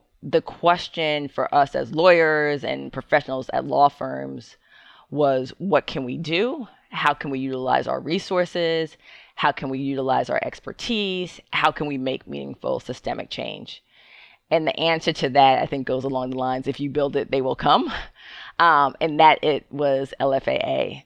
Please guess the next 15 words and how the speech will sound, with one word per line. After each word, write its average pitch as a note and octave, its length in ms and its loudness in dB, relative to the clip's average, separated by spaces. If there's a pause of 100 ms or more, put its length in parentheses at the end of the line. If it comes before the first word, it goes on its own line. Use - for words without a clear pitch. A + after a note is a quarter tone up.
So - 140 -2
we E3 220 2
provided C#3 720 2
a D3+ 80 -4
collaborative C#3 680 0
structure B2+ 600 -4
where C#3 180 -6
firms C3+ 440 -6
of B2+ 200 -6
all D3 260 6
sizes, D3 840 0 (300)
of - 120 -6
all D3 260 8
practice D#3+ 500 0
areas, D3 520 -4